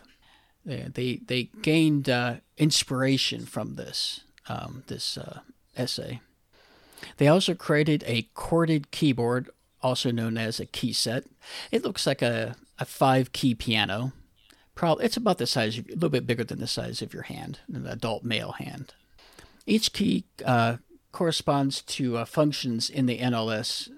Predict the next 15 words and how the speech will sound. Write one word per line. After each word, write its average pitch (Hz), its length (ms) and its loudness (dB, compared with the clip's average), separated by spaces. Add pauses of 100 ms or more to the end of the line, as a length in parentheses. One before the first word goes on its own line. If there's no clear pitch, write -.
(760)
and 123 300 0
the 127 60 -4
keys 185 280 -2
could 139 140 -2
be 127 100 2
pressed 139 300 0
separately 165 680 0
or 131 160 0
combined 123 540 2
as 117 300 -2
if 117 180 -4
you're 117 100 -4
playing 123 380 0
a 113 80 -6
chord 117 480 -4